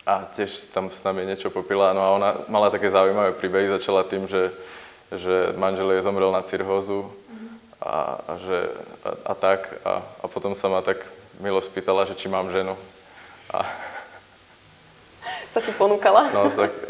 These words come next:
Speaker 1: tak, a tak
Speaker 2: Ale veď
Speaker 1: som,
Speaker 2: ona bola vedľa
Speaker 1: no,
Speaker 2: teba
Speaker 1: veď
Speaker 2: asi,
Speaker 1: sedela
Speaker 2: nie?
Speaker 1: vedľa mňa, tak som, som jej bral, že
Speaker 2: Mhm.
Speaker 1: ako je tu. A, a tak tomu nechcela veriť, tak mňa úplne pozerala, že ona. A
Speaker 2: Možno si
Speaker 1: že
Speaker 2: myslela, že si moslim, že môžeš mať viac manželiek.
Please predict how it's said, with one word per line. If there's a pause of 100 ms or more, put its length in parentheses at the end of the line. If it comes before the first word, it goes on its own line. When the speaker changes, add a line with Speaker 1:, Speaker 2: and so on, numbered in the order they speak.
(120)
Speaker 1:
tak, (120)
a
tak (280)
Speaker 2:
Ale
veď
Speaker 1:
som,
Speaker 2:
ona
bola
vedľa
Speaker 1:
no,
Speaker 2:
teba
Speaker 1:
veď
Speaker 2:
asi,
Speaker 1:
sedela
Speaker 2:
nie?
Speaker 1:
vedľa
mňa,
tak
som,
som
jej
bral,
že (720)
Speaker 2:
Mhm. (340)
Speaker 1:
ako (160)
je
tu. (580)
A, (140)
a
tak
tomu
nechcela
veriť,
tak (240)
mňa
úplne
pozerala,
že
ona. (240)
A (240)
Speaker 2:
Možno
si
Speaker 1:
že
Speaker 2:
myslela,
že
si
moslim,
že
môžeš
mať
viac
manželiek.